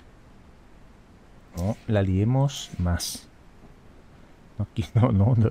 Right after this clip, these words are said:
no la quiero liar más. Mira, voy a aprovechar que, que de-, porque esto el techo, est-, ah, mira, esto, ¿y esto sí me deja?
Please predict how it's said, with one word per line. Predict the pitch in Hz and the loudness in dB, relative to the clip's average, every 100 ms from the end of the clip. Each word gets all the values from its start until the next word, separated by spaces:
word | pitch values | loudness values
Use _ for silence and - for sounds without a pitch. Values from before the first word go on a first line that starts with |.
| - | 0
no | 104 139 160 | 0 2 2
la | 117 | 0
quiero | - 135 135 | 0 0 2
liar | 107 110 | 2 0
más. | 87 - - - - | 0 -6 -16 -20 -4
Mira, | 101 | 0
voy | 104 | 0
a | 135 | 0
aprovechar | 123 110 - 113 - - - | 0 -2 2 0 0 -12 -12
que, | - - - - - - - - - - - - - | -12 -12 -20 -20 -20 -20 -20 -20 -20 -20 -20 -20 -8
que | 101 | -6
de-, | 98 - - - - - - - - - - - - - - - - - - - | -6 -8 -20 -20 -20 -20 -20 -20 -20 -20 -20 -20 -20 -20 -20 -20 -20 -20 -16 -16
porque | - 90 - - - - | -10 -10 -10 -16 -12 -12
esto | - 160 | -6 -6
el | 147 | -6
techo, | - 151 - - | -8 -10 -14 -12
est-, | - - - - | -12 -12 -16 -8
ah, | |
mira, | 185 147 | -2 -2
esto, | - - - | -2 -8 -6
¿y | 107 | -2
esto | 135 196 | -2 -2
sí | 208 | -2
me | 196 | 0
deja? | 196 - | 0 0